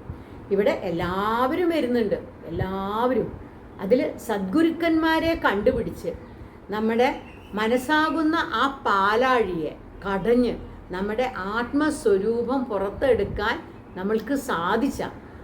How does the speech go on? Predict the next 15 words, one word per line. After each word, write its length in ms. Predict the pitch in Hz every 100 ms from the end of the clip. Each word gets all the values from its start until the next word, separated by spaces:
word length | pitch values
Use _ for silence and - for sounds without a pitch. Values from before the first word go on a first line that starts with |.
| -
അതിൽ 200 | - 185 196
പരം 300 | 220 214 226
വേറെ 240 | 202 202
എന്താ 240 | 208 196
ഒരു 260 | 202 196 196
നിർവൃതിയുള്ളത്? 920 | 202 185 175 175 185 196 180 170 175 - - - -
ഗുരുക്കന്മാർ 640 | 160 196 202 240 233 240 254
നമ്മളെ 340 | 226 196 226
തേടി 320 | 247 240 208
വരുന്നാ 360 | 214 196 190 185
പറയണേ, 340 | 170 160 156 156
നമ്മൾ 260 | 175 170 196
അങ്ങോട്ട് 420 | 208 175 214 262
തേടി 220 | 208 165
പോണ്ട. 320 | 185 160 135